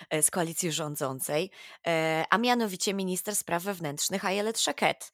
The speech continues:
która jest jedną z takich najbliższych współpracowniczek właściwie Naftalego Bennetta. Em, według mediów ona rozmawiała nawet już z politykami Likudu, e, w sprawie zmiany swoich politycznych barw.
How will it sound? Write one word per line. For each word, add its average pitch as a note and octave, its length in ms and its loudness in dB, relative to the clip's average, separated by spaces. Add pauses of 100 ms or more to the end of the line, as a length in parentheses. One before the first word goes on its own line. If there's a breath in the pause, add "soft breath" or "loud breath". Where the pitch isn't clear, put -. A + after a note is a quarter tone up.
(320 loud breath)
która F3+ 280 2
jest G3 180 2
jedną F#3 240 0
z - 80 0
takich G3+ 300 -4
najbliższych F3+ 500 0
współpracowniczek G3+ 960 -2
właściwie D#3+ 400 -2
Naftalego D#3 460 0
Bennetta. D3 500 2 (400 loud breath)
Em, D#3 460 4
według F#3 380 2
mediów F#3+ 460 2
ona F#3 200 2
rozmawiała E3+ 600 4
nawet E3 340 -2
już D#3+ 260 0
z - 160 4
politykami F3+ 560 2
Likudu, E3+ 720 -2 (440 loud breath)
e, D#3 240 2
w - 80 -4
sprawie D#3+ 760 2
zmiany E3+ 440 4
swoich E3 540 2
politycznych E3+ 640 0
barw. C#3 440 2